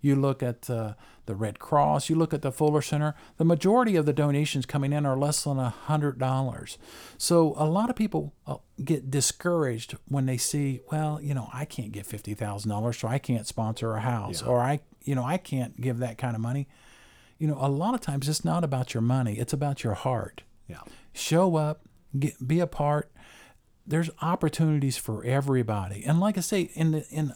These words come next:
Speaker 1: in our industry, people that, uh, wants to give the lock sets for a house. Uh, you,
Speaker 2: Mm-hmm.
Speaker 1: you, you'd be surprised. There's, just plumbing is a big deal. I mean,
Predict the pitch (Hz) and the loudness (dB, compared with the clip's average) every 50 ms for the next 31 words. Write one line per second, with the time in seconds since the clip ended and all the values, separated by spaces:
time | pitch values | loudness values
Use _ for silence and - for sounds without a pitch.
0 | - - 160 156 143 165 214 254 247 165 165 180 202 214 226 - - - 220 233 | -4 -2 -2 0 2 2 2 2 2 2 2 2 2 2 2 0 -2 -2 -2 -2
1 | 247 247 - - - - - - - - - - - - - - - - - - | -4 -6 -8 -14 -20 -20 -20 -20 -20 -20 -20 -20 -20 -20 -20 -20 -20 -12 -4 -2
2 | 247 262 - 269 220 196 180 156 - - - - - - - 143 147 135 131 123 | 0 0 2 2 2 2 2 2 0 -2 -4 -6 -12 -8 -4 -4 -4 -4 -4 -6
3 | 139 156 185 208 208 - - - 180 165 147 180 175 180 175 170 151 - - _ | 0 2 2 2 2 0 0 0 0 0 2 2 4 4 2 0 -2 -6 -14 _
4 | _ _ _ - _ _ _ - - _ _ _ _ _ - - - - 127 143 | _ _ _ -20 _ _ _ -20 -20 _ _ _ _ _ -20 -16 -8 -2 0 0
5 | 139 143 147 143 156 175 - - - - 123 113 110 - - - 147 147 147 143 | 0 0 0 -2 -2 -2 -2 -2 -2 -2 -2 -2 -4 -6 -2 0 2 4 2 2
6 | 131 127 175 185 196 165 120 107 - - - - - - - - - - - - | 2 -2 -2 -2 -2 -4 -6 -6 -6 -6 -6 -8 -10 -14 -20 -20 -20 -20 -20 -20
7 | - - - 143 156 139 - - - - 131 120 101 196 139 143 180 202 226 269 | -20 -10 -2 0 0 0 0 -4 -8 -6 -4 2 4 4 4 4 4 6 6 6
8 | 277 214 202 240 262 262 269 240 214 - - 165 - - 180 190 208 208 190 160 | 4 4 4 2 2 2 2 0 0 2 -2 -4 -2 0 0 0 2 0 0 -2
9 | - 165 160 143 - - - - - - - - 156 151 208 202 - - - 185 | 0 0 -2 -2 -2 -8 -20 -20 -20 -18 -14 -10 -4 -2 -2 -2 -2 -2 0 0
10 | 180 180 196 202 196 180 160 151 143 135 143 143 127 147 135 127 123 139 139 135 | 2 4 4 4 4 4 2 2 0 0 0 0 0 0 0 0 0 0 0 2
11 | 120 117 110 107 - 143 143 143 135 127 | 2 0 -2 -2 0 2 2 4 2 0